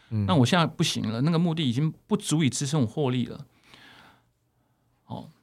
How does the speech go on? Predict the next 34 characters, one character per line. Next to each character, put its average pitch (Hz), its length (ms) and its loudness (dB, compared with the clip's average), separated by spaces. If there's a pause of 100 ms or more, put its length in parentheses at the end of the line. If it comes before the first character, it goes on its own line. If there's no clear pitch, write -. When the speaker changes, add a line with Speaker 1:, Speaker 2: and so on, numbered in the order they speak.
Speaker 2:
就 127 120 -6
会 170 100 -2
有 113 100 0
这 143 140 -6
样 120 80 0
的 110 60 0
一 - 20 0
个 113 60 -2
状 113 200 -2
况， 107 220 -4
这 160 100 -4
是 151 240 2 (240)
第 143 120 4
二 139 40 6
个 120 80 6
目 135 160 8
的， 120 300 2
目 143 160 4
的 123 100 4
性 120 160 2
的 104 80 4
评 110 220 -6
估。 104 180 -6 (220)
Speaker 1:
嗯。 107 160 -2
Speaker 2:
哦， 110 160 -4
第 175 80 0
三 165 240 4
个 127 140 4
就 120 100 -2
是 123 180 4 (600)
技 - 120 6
术 147 160 8
门 110 240 10
槛， - 160 -2